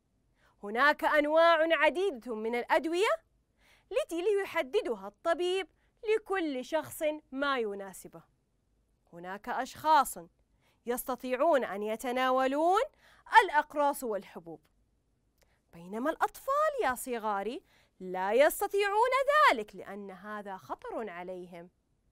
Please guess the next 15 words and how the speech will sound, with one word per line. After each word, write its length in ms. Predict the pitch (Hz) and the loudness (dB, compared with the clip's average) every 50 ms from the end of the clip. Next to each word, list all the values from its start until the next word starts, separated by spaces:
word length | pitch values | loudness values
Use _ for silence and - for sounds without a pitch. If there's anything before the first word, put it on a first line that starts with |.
| _ _ _ _ _ _ _ _ _ _ - | _ _ _ _ _ _ _ _ _ _ -16
لا 180 | 180 185 180 190 | -12 -10 -10 -10
يستطيعون 800 | 196 202 208 - - 220 220 233 226 214 208 247 254 233 208 | -10 -10 -12 -14 -14 -14 -12 -8 -8 -6 -4 -4 -4 -4 -6
أن 200 | - - 208 220 | -8 -10 -10 -8
يتناولون 880 | 214 214 220 - 247 233 233 233 233 233 233 233 233 247 269 302 349 427 571 605 _ - - - - - 392 508 | -8 -8 -10 -10 -10 -8 -6 -4 -4 -4 -4 -4 -4 -4 -4 -4 -2 -2 -4 -6 _ -20 -20 -10 -2 2 2 2
الدواء 360 | 349 262 302 339 339 330 320 | 2 4 6 6 8 8 8
على 340 | 254 302 311 285 285 285 262 | 8 8 6 6 4 2 0
هيئة 480 | 247 254 262 254 - 247 254 - 214 - | -2 -4 -4 -6 -6 -6 -8 -10 -12 -14
أقراص 460 | 202 _ - 208 190 185 190 - 208 | -14 _ -14 -12 -12 -12 -12 -14 -16
صلبة. 500 | 196 190 - - 185 180 175 170 170 160 _ _ _ _ _ _ _ _ _ _ _ _ _ _ _ _ _ | -16 -16 -12 -12 -12 -12 -12 -14 -18 -18 _ _ _ _ _ _ _ _ _ _ _ _ _ _ _ _ _
لذلك 800 | 175 180 180 175 190 190 208 240 285 339 392 427 554 - - _ _ _ _ _ _ _ - | -18 -16 -14 -10 -4 2 6 8 10 10 10 8 6 0 -4 _ _ _ _ _ _ _ -14
يوجد 460 | 190 196 202 214 233 226 262 262 214 | -8 -4 -2 -2 -2 -2 -2 -4 -4
لدينا 640 | 247 247 240 233 254 254 247 254 254 247 254 277 330 _ _ _ _ - | -4 -4 -2 -2 -2 -2 -2 -2 -2 -4 -4 -6 -8 _ _ _ _ -4
أنواع 640 | 254 247 240 226 214 220 233 247 240 226 196 185 196 | -2 -2 -2 -2 -2 -2 0 0 0 0 -2 -6 -10
منها 580 | 196 196 214 240 247 214 190 185 165 165 170 _ _ _ _ _ | -8 -4 -4 -4 -4 -6 -10 -14 -16 -18 -20 _ _ _ _ _
شراب 640 | - - 247 220 220 226 233 247 269 330 508 554 | -12 -6 -2 -2 0 4 8 10 10 10 10 8